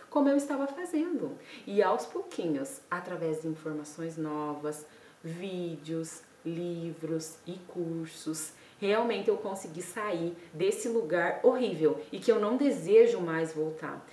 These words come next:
E desejo que as pessoas que realmente foram parar nesse lugar, acordem.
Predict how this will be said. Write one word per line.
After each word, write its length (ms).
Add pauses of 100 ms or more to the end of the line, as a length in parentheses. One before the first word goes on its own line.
(180)
E 80
desejo 440
que 120
as 120
pessoas 760
que 160
realmente 560
foram 500
parar 300
nesse 320
lugar, 480 (380)
acordem. 600